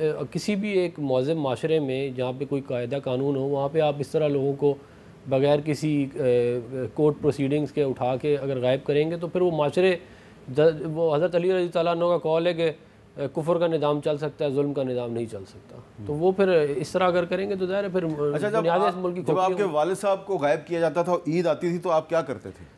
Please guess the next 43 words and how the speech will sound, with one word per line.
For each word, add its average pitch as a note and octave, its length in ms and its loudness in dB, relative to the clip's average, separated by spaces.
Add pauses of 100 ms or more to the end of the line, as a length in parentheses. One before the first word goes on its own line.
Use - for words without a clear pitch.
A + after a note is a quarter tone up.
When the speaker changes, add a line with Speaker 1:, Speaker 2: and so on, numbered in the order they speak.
(140)
Speaker 1:
देखिए, G3 180 2
बड़ी F#3 160 2
तकलीफ D#3+ 380 -2
दे, D#3 380 2
अ, C3+ 300 -6
मामला C3+ 400 -2
होता C3 260 0
है, D3+ 80 0
क्योंकि D3 200 -4
जब, C#3+ 180 0
अ, B2+ 340 -4
ज़ाहिर D3+ 180 2
है D#3 60 2
वालिद C#3 280 2
साहब D3 160 0
मेरे, C#3+ 380 2
मैं D3 180 0
तो D#3+ 100 4
अपने D3+ 140 2
वालिद C#3 240 2
साहब D3+ 140 -2
से D3+ 40 0
बहुत C3+ 200 0
अटैच B2+ 260 0
भी D3 120 -6
था, C3 160 -8 (420)
बाकी D3+ 280 2
सारे F3+ 200 4
भी F3+ 100 0
अटैच D3+ 320 -2
थे, E3 60 -2
तो E3 100 -4
वो E3+ 100 -2
बड़ा D#3+ 200 2
मुश्किल D#3 320 -2
होता B2+ 200 -2
है D#3 260 -2
कि C#3 360 -2 (140)
ईद D3 80 2
अब्बू C#3+ 200 0
के D3+ 80 2
बगैर C#3 260 0
गुजारना। C3+ 480 0